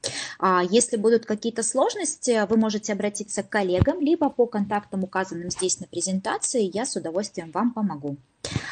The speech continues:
А, Анна, на ваш вопрос отвечая, а, м, я говорила, да, как раз, а, в середине презентации, что, конечно, приливы и отливы есть, но они здесь не такие явные, да, например, как в других регионах.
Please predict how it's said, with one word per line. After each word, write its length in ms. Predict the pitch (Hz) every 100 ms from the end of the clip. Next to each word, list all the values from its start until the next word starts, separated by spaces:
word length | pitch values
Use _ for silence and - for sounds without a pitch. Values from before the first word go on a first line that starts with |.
| - - -
А, 220 | 202 196
Анна, 380 | - 208 185 175
на 200 | 196 285
ваш 260 | 269 285 226
вопрос 460 | 269 254 202 196
отвечая, 760 | 196 208 - - 214 277 302 285 -
а, 800 | 208 202 202 196 196 196 190 190
м, 420 | 190 190 196 - _ _ - 185
я 260 | 220 190 233
говорила, 600 | 220 220 - 240 233 202 180
да, 120 | 240
как 180 | 240 226
раз, 320 | 190 - -
а, 160 | 185 180
в 60 |
середине 400 | - 208 208 196
презентации, 640 | 196 190 214 247 359 - 240
что, 320 | - 220 220 - 262 -
конечно, 400 | 233 254 - 190
приливы 380 | 208 220 226 196
и 20 |
отливы 320 | 196 220 202
есть, 340 | 196 294 -
но 80 | 220
они 220 | 208 240
здесь 240 | 220 220 -
не 100 | 202
такие 320 | 202 - 233
явные, 640 | 180 202 196 190 160 156
да, 160 | 151 226
например, 500 | 269 - 180 170 160
как 240 | - 190
в 40 | 196
других 400 | 185 185 190 -
регионах. 580 | 160 165 151 139 127